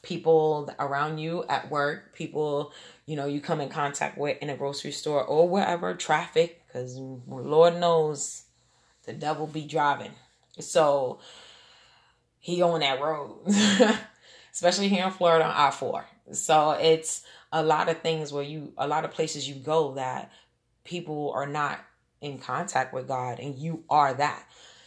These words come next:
So if you allow him to use you and someone, and, you know, comes across your path and you treat them a certain way, that lingers with them. And you can't say, "Oh, I'm a Christian," and then you flipping birds and,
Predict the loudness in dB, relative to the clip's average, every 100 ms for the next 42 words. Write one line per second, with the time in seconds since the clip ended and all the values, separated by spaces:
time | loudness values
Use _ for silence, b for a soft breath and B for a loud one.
0 | B B -2 2 2 0 -4 -2 -2 2
1 | 2 2 -2 -8 -10 -10 -12 -12 -12 -12
2 | -12 -12 -16 b b -8 -4 -4 -4 -4
3 | -6 -6 -10 -14 -14 -14 -14 -14 -14 -20
4 | -10 -8 -6 -4 -4 -2 -6 -6 -4 -4
5 | -6 -10 -10 -8 -8 -8 -8 -6 -8 -8
6 | -4 -2 0 -2 B B B 0 2 2
7 | -2 -8 -4 -2 -2 -4 -6 -8 -8 -8
8 | -8 -8 -8 -6 -4 -2 -2 0 0 0
9 | -2 -2 -8 -8 -8 -8 -8 -10 -8 -6
10 | -6 -8 -12 B B B B B B -6
11 | -4 -6 -10 _ _ _ 0 0 0 -4
12 | -8 -4 4 6 6 4 -2 -8